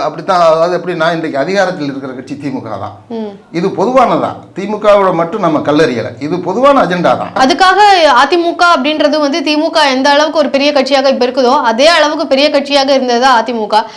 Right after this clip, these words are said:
Speaker 2: எம் ஜி ஆர் அவர்களுடைய வழியில் அப்படின்னு விஜய் அவர்கள் சொல்றாங்க. அப்படி இருக்கும்போது எம் ஜி ஆர் அவர்களால் உருவாக்கப்பட்ட அதிமுக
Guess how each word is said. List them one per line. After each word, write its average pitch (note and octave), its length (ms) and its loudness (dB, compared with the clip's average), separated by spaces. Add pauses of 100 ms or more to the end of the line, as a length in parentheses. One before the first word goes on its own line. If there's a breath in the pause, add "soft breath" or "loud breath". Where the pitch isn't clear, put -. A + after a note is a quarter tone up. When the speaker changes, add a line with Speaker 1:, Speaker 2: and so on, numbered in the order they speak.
(280 loud breath)
Speaker 2:
எம் E4 160 2
ஜி F#4 120 4
ஆர் F4 120 2
அவர்களுடைய C#4+ 440 2 (100)
வழியில் D4 320 2
அப்படின்னு D4 380 -2
விஜய் C#4 180 2
அவர்கள் A#3+ 320 -2
சொல்றாங்க. A3 320 -2 (380 loud breath)
அப்படி C#4+ 200 2
இருக்கும்போது F#4 400 2 (280)
எம் D#4 140 0
ஜி F#4 120 2
ஆர் E4 100 4
அவர்களால் D#4 460 0
உருவாக்கப்பட்ட C#4+ 520 0 (140)
அதிமுக D4+ 420 -2